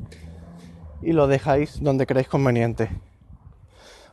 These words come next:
Viene bien por si tenéis algún audio que tenga muy poquito volumen, sobre todo los programas de radio, podcast, o por ejemplo algunas canciones que se oyen muy bajas,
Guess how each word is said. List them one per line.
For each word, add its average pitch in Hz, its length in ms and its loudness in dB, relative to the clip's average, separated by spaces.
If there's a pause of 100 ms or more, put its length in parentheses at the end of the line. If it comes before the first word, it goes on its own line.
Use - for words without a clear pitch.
Viene 170 280 4
bien 190 220 4
por 143 120 2
si 147 100 -6
tenéis 143 300 -2
algún 143 320 0
audio 151 440 2
que 113 160 -2
tenga 147 340 0
muy 143 240 2
poquito 131 640 2
volumen, 151 460 4 (640)
sobre 123 300 0
todo 139 300 0
los 135 100 2
programas 123 440 0
de 107 80 -2
radio, 104 320 0
podcast, 143 580 -2 (1400)
o 170 80 2
por 160 160 6
ejemplo 147 280 2
algunas 135 300 2
canciones 127 420 0
que 117 120 -8
se - 120 -4
oyen 113 180 0
muy 95 120 -2
bajas, 135 340 2